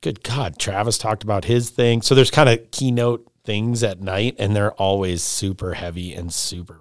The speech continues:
rad. Sometimes, um, it's really cool that we're up there and nobody leaves 'cause we're, you know, somebody puts on a really heavy talk, but we're all still sitting in the room afterwards. There's no, like, going to the bar afterwards or whatever. So it creates this really cool opportunity for everybody to get a chance to have some,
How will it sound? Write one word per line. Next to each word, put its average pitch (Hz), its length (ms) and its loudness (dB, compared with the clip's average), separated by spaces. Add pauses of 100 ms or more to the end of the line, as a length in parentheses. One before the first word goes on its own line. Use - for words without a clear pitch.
rad. 82 240 -12
Sometimes, 113 480 2 (680)
um, 90 420 -4 (800)
it's 110 160 0
really 120 300 6
cool 117 240 0
that 104 80 0
we're 92 220 -6
up 131 180 2
there 143 320 6
and 101 240 2
nobody 110 300 2
leaves 101 500 -4 (680)
'cause 110 200 4
we're, 113 140 2 (280)
you 110 160 -8
know, 98 100 0
somebody 117 320 4
puts 117 280 2
on 110 120 6
a 107 60 4
really 107 180 4
heavy 101 240 0
talk, 110 520 2 (680)
but 107 140 -4
we're 98 120 0
all 92 100 0
still 87 200 -6
sitting 98 240 -4
in 98 120 -10
the 90 80 -20
room 95 180 -20
afterwards. 82 520 -8
There's 95 200 0
no, 101 220 4
like, 90 280 -4
going 101 200 0
to 95 40 -4
the 92 60 -8
bar 92 240 -4
afterwards 87 500 -10
or 92 60 -8
whatever. 104 380 4
So 117 260 4
it - 180 -4
creates - 360 -2
this 113 200 0
really 120 240 4
cool 127 320 2
opportunity 107 540 -2
for 101 140 -4
everybody 110 300 0
to 110 40 2
get 110 140 4
a 101 40 -4
chance 101 320 -6
to - 80 -12
have 95 200 -6
some, 92 240 -6